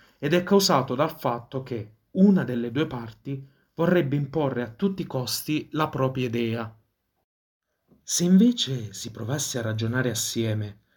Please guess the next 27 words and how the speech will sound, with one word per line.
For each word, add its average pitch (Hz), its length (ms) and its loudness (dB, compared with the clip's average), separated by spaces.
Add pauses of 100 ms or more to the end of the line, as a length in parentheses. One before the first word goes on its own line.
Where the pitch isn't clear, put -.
(380)
senza 180 420 0
prevaricare 135 640 0
l'altro, 120 760 0 (380)
ma 151 100 -4
comprendendo 156 800 0
il 110 80 -2
suo 123 180 -4
disagio 117 760 0 (260)
e 131 80 -2
mettendoci 135 640 2
nei 127 100 0
suoi 131 220 0
panni, 113 540 -4 (180)
nella 127 200 -2
sua 117 220 -4
ottica, 117 640 -4 (560)
forse 135 480 -2
si 135 140 -4
eviterebbero 117 960 -2
tante 160 360 -6
conseguenze 131 760 -2
negative. 117 800 -6 (1400)
Credo 156 280 4
che 156 100 4
adesso, 120 760 2
in 123 140 -10
conclusione, 120 1000 -2